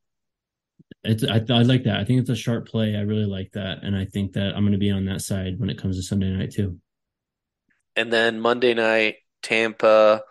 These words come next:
Speaker 2: uh, at home, three and a half point favorites to the Saints. We just said stay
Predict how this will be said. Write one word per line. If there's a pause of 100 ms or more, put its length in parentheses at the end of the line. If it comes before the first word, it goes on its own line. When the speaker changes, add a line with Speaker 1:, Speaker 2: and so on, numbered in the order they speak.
(480)
Speaker 2:
uh,
at
home,
three
and
a
half
point
favorites
to
the
Saints. (160)
We
just
said
stay